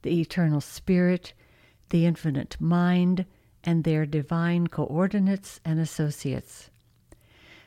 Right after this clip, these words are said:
This central isle is the most gigantic organized body of cosmic reality in all the master universe.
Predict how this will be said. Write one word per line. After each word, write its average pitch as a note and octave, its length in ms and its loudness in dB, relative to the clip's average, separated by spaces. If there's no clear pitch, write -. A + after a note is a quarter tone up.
This A3+ 180 2
central - 600 0
isle E3 600 0
is E3+ 240 -2
the D3 200 -4
most D#3+ 340 0
gigantic F#3 1000 -2
organized F#3 1000 0
body D#3 520 -2
of - 240 -8
cosmic F#3 640 -6
reality D3 800 -2
in D#3 220 0
all G3 540 2
the E3+ 140 -2
master D#3 600 -2
universe. D#3 880 -2